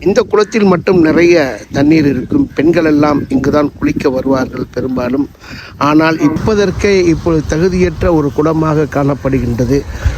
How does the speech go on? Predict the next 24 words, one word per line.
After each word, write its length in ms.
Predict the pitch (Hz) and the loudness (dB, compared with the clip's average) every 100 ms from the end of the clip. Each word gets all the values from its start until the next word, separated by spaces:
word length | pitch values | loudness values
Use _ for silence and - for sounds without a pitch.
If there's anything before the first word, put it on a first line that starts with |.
| - | -2
ஆனாலும் 680 | 131 147 156 151 - 160 123 - - - - | 0 2 2 2 2 2 0 0 2 4 4
இந்த 260 | - - - - | 4 4 2 2
குளம் 340 | 175 190 170 | 2 2 4
நிரம்பியா-, 680 | 156 175 190 180 170 160 160 | 2 2 2 2 2 2 2
நிரம்பினால் 680 | 151 151 175 170 170 185 156 | 2 2 2 2 2 2 0
ஊருக்கு 540 | 135 160 190 190 180 147 | 2 2 2 0 -2 0
தண்ணீர், 600 | 147 156 165 139 139 127 - - - - - | 2 2 4 2 0 0 -2 0 0 2 2
அஹ், 340 | - - - - | 4 2 2 2
அதிகமாக 480 | - 156 160 156 147 | 2 2 2 2 2
கிடைக்கும். 560 | 139 143 139 117 165 165 - | -2 0 -2 0 2 2 0
இதையும் 480 | 143 175 185 196 190 - | 0 2 2 2 0 -2
நன்றாக 640 | 147 151 165 175 175 170 - | 0 0 0 -2 0 -2 0
தூர்வாரி 600 | 170 185 160 151 165 160 - - - - | 0 2 2 2 2 0 0 -4 -6 -2
இதனும், 540 | 139 156 180 196 196 175 | 2 2 2 2 0 0
அஹ், 440 | 165 147 147 143 | 0 2 0 0
தண்ணீர் 340 | - 147 175 | 0 2 2
நிரப்புவதற்கு 840 | 156 - - - 143 147 135 156 147 | 4 2 2 2 2 2 0 0 0
ஏற்பாடு 380 | 143 - 139 | -2 -2 -4
செய்ய 340 | 131 135 131 123 | -2 0 0 0
வேண்டும். 400 | 120 113 110 - - - - - - - - - - - | 0 0 -2 -4 -4 -4 -2 0 0 0 2 0 0 0
அதிராம்பட்டினத்தின் 1160 | 160 202 208 196 180 170 170 170 165 170 160 | 2 2 2 0 -2 0 2 2 2 2 4
ஊருக்கு 440 | 147 196 196 - 170 | 6 6 4 2 2
மத்தியிலே 600 | 156 156 190 185 180 180 | 2 2 2 4 4 2
அமைந்திருக்கும் 880 | 147 160 175 165 156 151 175 170 | 4 4 4 4 2 0 2 2